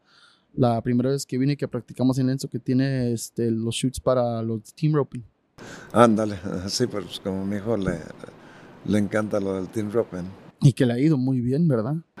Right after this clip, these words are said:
Speaker 2: Pues sí, sí, pues ahorita no está practicando. Ya no me sacaba la charrería, viene el frío y vuelta de vuelta. Ey.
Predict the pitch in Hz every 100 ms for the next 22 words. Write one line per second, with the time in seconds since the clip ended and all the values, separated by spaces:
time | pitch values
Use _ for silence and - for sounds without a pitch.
0 | - - 151 143 180 202 202 160 196 175
1 | 101 98 107 113 131 135 - 123 113 -
2 | 160 139 - - - - - 101 113 131
3 | 120 123 131 135 113 107 98 113 131 135
4 | 135 107 113 139 143 123 101 87 82 -
5 | 95 107 131 - 65 - - - - -
6 | - - - - - - - - 85 98
7 | 95 95 104